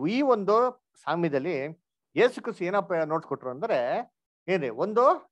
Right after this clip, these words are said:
ಇಸ್ರೇಲ್ಗೆ ಹೇಳ್ತಾರೆ, ಇಲ್ಲ ಸಭೆಗೆ ಹೇಳ್ತಾರೆ, ಇಡೀ ಇಲ್ಲ ಅಂದ್ರೆ ಮಿಕ್ಕಿದೆಲ್ಲ ಲೋಕ ಜನಗಳಿಗೆ ಏನ್ ಮಾಡ್ತಾರೆ?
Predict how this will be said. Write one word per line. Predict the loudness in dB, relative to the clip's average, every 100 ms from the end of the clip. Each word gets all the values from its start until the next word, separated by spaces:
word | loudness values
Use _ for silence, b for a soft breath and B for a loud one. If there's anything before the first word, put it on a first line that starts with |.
| _
ಇಸ್ರೇಲ್ಗೆ | -10 0 4 4 2 -4
ಹೇಳ್ತಾರೆ, | -6 -8 -8 -8 -12 _ _ _ -12
ಇಲ್ಲ | -2 -2
ಸಭೆಗೆ | 0 0 2 2 0
ಹೇಳ್ತಾರೆ, | -4 -4 -6 -6
ಇಡೀ | -6 -6
ಇಲ್ಲ | -6 -6 -6
ಅಂದ್ರೆ | -4 -8
ಮಿಕ್ಕಿದೆಲ್ಲ | -10 -12 -8 -2 0
ಲೋಕ | 0 -2
ಜನಗಳಿಗೆ | -6 -8 -6 -4
ಏನ್ | -2
ಮಾಡ್ತಾರೆ? | -2 -4